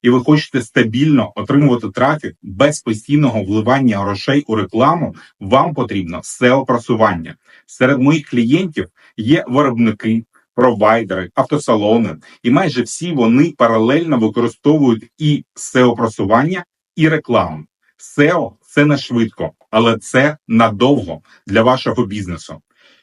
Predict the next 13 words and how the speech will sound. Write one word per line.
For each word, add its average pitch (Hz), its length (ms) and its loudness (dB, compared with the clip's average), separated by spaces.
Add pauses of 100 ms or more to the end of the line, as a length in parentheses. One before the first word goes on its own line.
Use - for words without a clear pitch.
Якщо 180 440 0
вам 160 300 0
цікаво 151 560 0
розібратися, 131 880 0 (240)
з - 60 -20
чого 147 360 0
почати 151 400 -2
оптимізацію 120 960 0
вашого 117 440 -2
сайту, 135 580 -4 (340)
або 127 340 2
ви 156 420 0
вагаєтесь, 120 840 0